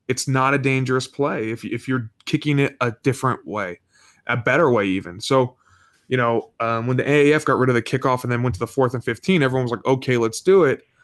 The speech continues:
But that's not truly the game, right? We could have gotten rid of kickers altogether. You know, from a business standpoint, I saw, okay, three players per team I don't have to have, punter, long snapper, kicker. I don't have to have any backups. That's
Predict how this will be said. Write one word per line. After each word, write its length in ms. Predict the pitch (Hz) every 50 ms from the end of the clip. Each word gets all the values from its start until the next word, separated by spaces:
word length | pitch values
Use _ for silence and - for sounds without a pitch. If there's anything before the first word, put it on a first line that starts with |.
| _ _ _ _ _ _ _ _ _ _ -
But 120 | 139 127 131
that's 220 | 156 156 151 -
not 240 | 156 135 - - _
truly 580 | - - - 160 160 147 139 135 131 127 123 120
the 100 | 117 113
game, 420 | 104 131 139 131 101 71 - - _ _ _ _ _
right? 260 | - 95 110 135 123 -
We 80 | 131 143
could 140 | 143 156 147
have 60 | 139
gotten 160 | 143 131 -
rid 100 | 131 127
of 60 | 127
kickers 260 | - 139 127 135 123 131
altogether. 480 | 123 - 127 123 147 185 180 - - - - _ _ _ _ _ _ _ _ -
You 60 | 65
know, 220 | 82 107 127 147
from 260 | 139 - - 131 123
a 80 | 120 113
business 380 | 110 127 143 160 208 185 135 -
standpoint, 440 | - 120 110 107 - - 120 110
I 40 | 104
saw, 260 | 104 - - 110 101
okay, 260 | 113 120 - 135 110 101
three 220 | - 92 117 120
players 340 | 123 - 131 123 123 123 120
per 160 | - - 120
team 260 | - - 127 123 120
I 40 | 113
don't 160 | 117 117 113
have 140 | 123 117 -
to 100 | 113 107
have, 380 | 113 113 117 120 127 131 131 - _ _ - - - - _ _ -
punter, 300 | - 123 127 131 131 127
long 240 | 123 120 123 127 123
snapper, 360 | - 131 123 123 - 107 98
kicker. 560 | - - 139 127 127 - 131 127 139 - _ _ _ _ _ _ _
I 40 | 113
don't 120 | 113 113 113
have 100 | 117 -
to 80 | 113
have 140 | 113 107 113
any 100 | 110 104
backups. 640 | 95 - 120 131 131 131 131 139 131 131 131 - -
That's 320 | - 95 - - - -